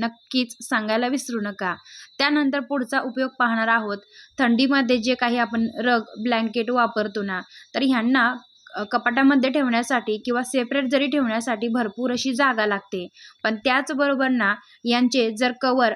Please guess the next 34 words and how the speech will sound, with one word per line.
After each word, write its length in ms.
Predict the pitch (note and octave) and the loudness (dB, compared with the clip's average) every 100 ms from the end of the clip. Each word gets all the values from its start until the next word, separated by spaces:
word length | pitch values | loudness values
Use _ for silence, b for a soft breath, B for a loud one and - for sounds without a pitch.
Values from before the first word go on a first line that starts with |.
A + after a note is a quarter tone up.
| - - | -4 -4
आणायला 340 | A3 B3 C4 | 0 2 2
जर 140 | C4 C#4 | 2 2
दुकानामध्ये 600 | C4 C4 C4 C4 B3 B3+ | 2 2 4 4 2 2
गेलो 260 | C4 B3+ | 2 0
ना, 120 | G#3 G3+ | -2 -2
प्लास्टिकचे 500 | A#3+ A#3+ B3 G3+ A#3 | -2 -2 -4 -4 -4
कव्हर 300 | A#3+ A3 A3+ | -2 0 0
असो 180 | A3+ A3+ | -2 -4
किंवा 280 | A#3+ A#3 A#3+ | -4 -2 -4
कसं 160 | A#3 | -4
असो, 300 | A3 A3 F#3+ B B B A#3+ | -6 -6 -8 B B B 0
पण 180 | B3 | 2
हे 140 | B3 B3+ | 2 2
कव्हर 200 | C4+ C4+ C4+ | 2 2 2
खूप 220 | C#4 C4 | -2 0
महाग 340 | B3+ B3 C4 C4 | 2 2 2 2
असतात, 300 | C4 B3+ G#3+ | 0 0 -4
ते 280 | - B3 B3+ | -4 -4 -2
जर 140 | C4+ | -2
तुम्हाला 360 | B3 B3+ B3 B3 | 2 2 2 0
परवडत 460 | B3 A3+ A3+ A#3+ B3 | 2 2 2 0 0
नसतील 520 | A#3+ C4 C4+ A3+ G#3 - B B B3+ | 0 0 -2 -2 -4 -6 B B -2
तर 100 | C4 | -2
तुम्ही 420 | C#4+ B3+ A3+ - A3 | 2 2 0 -4 -4
जुन्या 200 | A#3 B3 | -2 0
परकरचा 460 | C4 B3+ A#3+ A#3 B3 | -2 -2 -2 -2 -2
असा 260 | B3+ B3+ | -4 -4
उपयोग 240 | A#3 A3+ A3 | -4 -2 -2
नक्कीच 440 | B3 B3 B3 A#3 A3+ | 0 -2 -4 -4 -2
करू 180 | G3+ G#3 | -2 -2
शकता. 460 | A#3 G#3+ - E3 - b b | -2 -6 -8 -10 -10 b b
नाडीच्या 500 | A#3+ B3+ C4 C4+ C#4 | 0 2 0 0 -2
भागाने 440 | C4+ D4 A#3 A3+ A3+ | 0 0 0 0 -2
इथं, 320 | A#3 A#3 | -2 -2